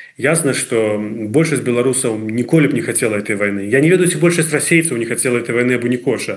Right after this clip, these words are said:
але гэтыя людзі, которые, там, іх называюць добрымі рускімі, яны пра гэта адкрыта кажуць, як бы яны за гэтага церпяць, яны выязджаюць. І вельмі часта гэта таксама інтэлігентныя, разумныя людзі,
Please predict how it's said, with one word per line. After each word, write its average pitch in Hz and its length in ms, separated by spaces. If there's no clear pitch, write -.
але 123 400
гэтыя 170 480
людзі, 170 240
которые, 135 560
там, 107 240
іх - 160
называюць 120 480
добрымі 120 320
рускімі, 120 400
яны 139 160
пра 160 160
гэта 143 160
адкрыта 170 400
кажуць, 113 400
як 101 80
бы 110 160
яны 139 80
за 139 160
гэтага 120 320
церпяць, 117 400
яны 113 160
выязджаюць. 113 560
І 127 80
вельмі 165 160
часта 175 320
гэта 156 160
таксама 165 400
інтэлігентныя, 147 640
разумныя 127 400
людзі, 175 480